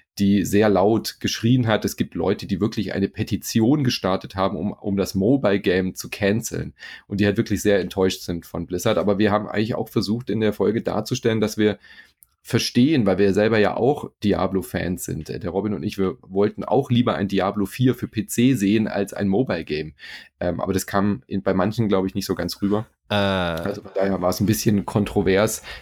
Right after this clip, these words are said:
Speaker 1: Nicht nur das Thema selber, sondern auch die, die Rezeption dieser Folge. Ja.
Speaker 2: Aber darf ich, darf ich mal jetzt mal ganz blöd fragen? Ich hab
Speaker 1: Hm.
Speaker 2: das jetzt auch so nur am Rande bekommen, weil, also Diablo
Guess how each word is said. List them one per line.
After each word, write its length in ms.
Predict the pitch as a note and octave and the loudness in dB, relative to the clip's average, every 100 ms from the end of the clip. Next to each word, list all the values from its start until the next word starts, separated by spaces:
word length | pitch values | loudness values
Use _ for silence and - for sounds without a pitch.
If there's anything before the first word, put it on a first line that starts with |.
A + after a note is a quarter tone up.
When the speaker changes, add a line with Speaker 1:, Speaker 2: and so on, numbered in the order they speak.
| - | -2
Speaker 1:
Nicht 160 | A2 | 2
nur 100 | A#2 | 2
das 140 | G2+ - | 2 0
Thema 300 | G#2 G2+ F#2+ | 0 2 2
selber, 280 | E2+ G#2+ G2+ | 2 2 2
sondern 260 | G2 F#2 | 0 0
auch 220 | - F#2 | -4 -8
die, 380 | - F2+ E2+ D#2+ _ - - _ | -4 -2 -2 -4 _ -20 -20 _
die 100 | - | -4
Rezeption 840 | F#2+ G2+ - G#2 - - G2 F#2+ G2 | 0 0 0 -2 -2 0 2 4 2
dieser 220 | F2 F2 | 0 -2
Folge. 340 | - D#2+ E2 - - | -4 -8 -8 -14 -18
Ja. 120 | - _ - - | -18 _ -18 -8
Speaker 2:
Aber 160 | G#2 | -6
darf 160 | F#2+ G#2 | -2 -2
ich, 220 | G#2+ - | -4 -2
darf 160 | G2 G#2 | 0 2
ich 100 | - | 2
mal 360 | F#2+ F2+ F2+ - _ | 2 2 -2 -10 _
jetzt 220 | F2+ F2 | -12 -10
mal 100 | F2 | -8
ganz 220 | D#2+ G#2 - | -4 -4 -6
blöd 320 | F2+ G2 G#2+ | -4 -4 -4
fragen? 640 | - - E2 G2+ A2+ G#2 - | -8 -4 -2 0 -2 -6 -8
Ich 60 | |
hab 20 | C#3 | -2
Speaker 1:
Hm. 80 | B2+ | 0
Speaker 2:
das 80 | |
jetzt 160 | A2+ G2+ | 0 -2
auch 100 | F#2+ | -4
so 240 | - G2 | -2 -2
nur 140 | G2 F#2+ | 0 -2
am 100 | F#2 | 0
Rande 320 | E2 A#2 A#2+ | 0 0 -2
bekommen, 480 | A#2 - A2+ A#2 G#2 | -4 0 4 4 2
weil, 340 | F#2+ F#2 F#2+ - _ _ _ _ _ _ _ _ A3+ | 0 0 -2 -8 _ _ _ _ _ _ _ _ -12
also 320 | F2+ F2 D2+ - - | -8 -8 -10 -18 -8
Diablo 400 | E2 F#2 G2+ F#2+ | -4 -2 -2 -4